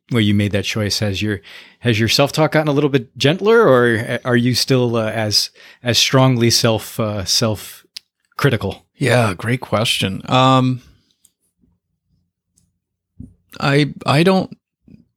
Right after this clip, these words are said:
Speaker 2: I don't think it's different. I mean, maybe it's different, but I don't think it's not there. I think there's always that critical
Speaker 1: Mm.
Speaker 2: voice,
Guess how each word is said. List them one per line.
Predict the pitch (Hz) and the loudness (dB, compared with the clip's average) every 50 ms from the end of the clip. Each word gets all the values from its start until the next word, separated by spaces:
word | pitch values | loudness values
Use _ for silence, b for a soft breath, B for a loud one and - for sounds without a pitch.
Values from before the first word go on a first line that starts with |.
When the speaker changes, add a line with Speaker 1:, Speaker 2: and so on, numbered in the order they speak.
| _ - - | _ -12 -6
Speaker 2:
I | - 127 | -4 0
don't | 165 180 180 - | 0 0 0 -2
think | - - 175 175 165 165 | -2 -2 -2 0 2 0
it's | 139 - - - - - - - _ _ _ _ _ _ - | -2 -2 -2 -4 -4 -4 -6 -8 _ _ _ _ _ _ 0
different. | 139 147 156 - - - 101 95 - - - - _ _ - - | 2 2 2 0 -2 -6 -6 -6 -6 -14 -16 -18 _ _ -4 -2
I | 135 | 0
mean, | 139 139 135 120 113 107 107 _ _ _ _ _ _ _ | 2 2 2 2 0 -4 -6 _ _ _ _ _ _ _
maybe | - 120 127 139 143 | -2 0 0 2 2
it's | 120 - - | 0 -2 0
different, | - 131 131 - - 107 98 101 | 0 0 0 0 0 -4 -4 -4
but | - 98 | -2 -2
I | 110 | 0
don't | 110 117 117 - | 2 2 2 2
think | 117 107 | 0 -2
it's | 95 - - _ _ _ _ _ _ _ - - | -2 -4 -10 _ _ _ _ _ _ _ -6 -2
not | 107 104 101 95 - | 0 2 2 0 0
there. | 101 110 110 110 101 95 - - - - - - | 2 2 4 4 4 0 -2 -6 -10 -10 -10 -8
I | 107 | -8
think | - - 110 101 - | -2 -2 -2 -2 0
there's | - 107 101 - | 0 0 2 4
always | 107 107 107 107 107 101 - | 2 4 4 2 2 0 0
that | - 98 95 95 - - | -2 -2 -2 -4 -6 -10
critical | - - - 98 98 - 101 98 | -6 -4 -4 -4 -4 -4 -4 -2
Speaker 1:
Mm. | 107 | 0
Speaker 2:
voice, | 101 101 101 104 101 101 98 - - - | 0 0 0 0 0 0 0 -2 -4 -6